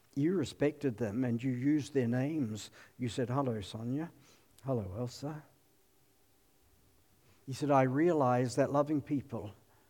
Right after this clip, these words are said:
is really important, and loving people that we don't even like, people that are difficult to get on with." And I won't go into it in detail at this stage.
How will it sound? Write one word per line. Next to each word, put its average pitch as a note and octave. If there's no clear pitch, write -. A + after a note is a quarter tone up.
is G#2+
really A#2
important, G#2+
and A#2+
loving C3+
people B2
that B2+
we B2+
don't B2
even A2+
like, A2+
people C3
that B2
are A2
difficult A#2
to B2+
get A#2
on A#2
with." G#2+
And A2
I A2
won't A#2
go A2
into G#2+
it A2
in G#2
detail A2
at A#2+
this C#3+
stage. G#3